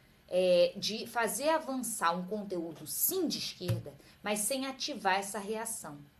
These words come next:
Acho que a postura conciliadora do Lula de dizer que a questão central é uma questão econômica é uma aposta, e eu acho que ela, sim,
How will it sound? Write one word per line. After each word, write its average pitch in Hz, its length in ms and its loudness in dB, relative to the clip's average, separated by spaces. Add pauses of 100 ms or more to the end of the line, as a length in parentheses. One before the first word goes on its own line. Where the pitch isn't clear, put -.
(720)
Acho 294 360 6
que 269 60 -4
a 240 60 -4
postura 220 520 -4
conciliadora 196 800 0
do 180 160 -4
Lula 175 560 -2 (240)
de 208 160 -6
dizer 214 400 6
que 214 80 -2
a 196 40 -6
questão 208 420 -4
central 202 520 -2
é - 20 2
uma 190 120 -4
questão 202 520 -6
econômica 220 1000 2 (1120)
é 233 80 6
uma 233 180 8
aposta, 202 600 2 (720)
e 233 180 2
eu 247 180 8
acho 196 340 6
que 240 260 -2
ela, 175 320 2
sim, 214 580 4